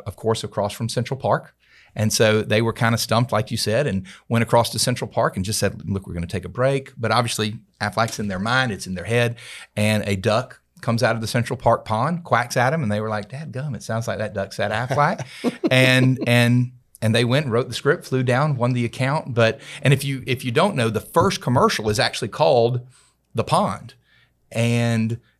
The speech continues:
Speaker 1: it is a duck coming out of a pond and coming up to two guys on a park bench, right? And that's where the duck came from.
Speaker 2: I love that story because, you know, that's by accident, genius happens. Right?
Speaker 1: Yep.
Speaker 2: It, it was like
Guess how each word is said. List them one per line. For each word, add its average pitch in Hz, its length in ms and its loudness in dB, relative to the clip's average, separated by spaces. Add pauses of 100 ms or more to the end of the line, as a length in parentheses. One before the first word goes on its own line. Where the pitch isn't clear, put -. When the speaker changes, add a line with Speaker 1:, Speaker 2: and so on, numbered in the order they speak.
Speaker 1:
it 120 160 2
is 117 300 2
a 117 100 0
duck 113 260 2
coming 127 260 -2
out 120 140 0
of 113 80 -4
a 123 60 -2
pond 117 320 0
and 107 120 0
coming 117 280 -2
up 117 100 -6
to 113 60 -16
two - 160 -6
guys 113 260 0
on 110 140 0
a 101 40 -2
park - 300 -2
bench, 87 420 -8 (360)
right? 107 400 -2 (120)
And 117 720 2
that's 95 340 -6
where 110 200 -2
the 117 80 -4
duck 123 240 0
came 226 220 -4
from. - 200 -10 (1160)
Speaker 2:
I 117 60 0
love 117 180 2
that 107 160 0
story 110 300 2
because, 107 500 0 (120)
you 139 120 0
know, 117 260 0
that's 127 300 0
by 127 240 -2
accident, 127 600 -2
genius 120 300 0
happens. 104 480 -8 (840)
Right? 117 340 0
Speaker 1:
Yep. 127 160 4
Speaker 2:
It, - 80 -6
it 156 80 0
was 131 120 -2
like 120 200 2